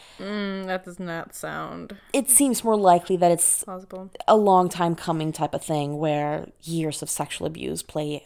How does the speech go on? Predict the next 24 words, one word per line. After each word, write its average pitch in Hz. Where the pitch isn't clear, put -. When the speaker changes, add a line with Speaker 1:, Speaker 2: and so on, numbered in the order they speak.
Speaker 2:
a 151
huge 160
part. -
Speaker 1:
Yeah. 202
Speaker 2:
So -
I'm 190
gonna 185
end 175
this -
with 156
a 190
quote 180
from 170
Leandro's 156
lawyer. 62
So 156
she -
says, 151
"Leandro 233
Acosta 175
does 160
not 180
feel 160
remorse 160